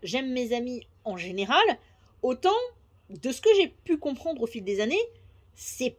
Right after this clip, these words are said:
pas si commun que ça d'aller voir un ami et de lui dire « je t'aime ». Et de mon côté, plus j'avance et plus je me rends compte qu'il y a des gens que j'aime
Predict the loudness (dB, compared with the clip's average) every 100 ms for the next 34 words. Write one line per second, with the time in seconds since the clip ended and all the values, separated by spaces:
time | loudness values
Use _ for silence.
0 | 0 4 4 2 -4 -4 -8 -6 -2 2
1 | 0 0 -2 2 2 2 0 _ _ -20
2 | _ _ _ _ 0 4 6 6 6 4
3 | 2 -2 -2 -4 -2 -2 2 2 0 -4
4 | -12 _ _ _ _ _ _ _ _ _
5 | _ _ _ _ -10 2 4 4 2 0
6 | 2 6 6 6 -8 _ -20 _ _ -20
7 | _ _ -20 _ -12 6 12 12 10 2
8 | -4 -6 -8 -4 2 2 2 -4 -6 -10
9 | -4 -2 2 2 2 0 -2 -8 -12 _
10 | _ _ _ _ _ _ -4 -2 0 2
11 | 2 0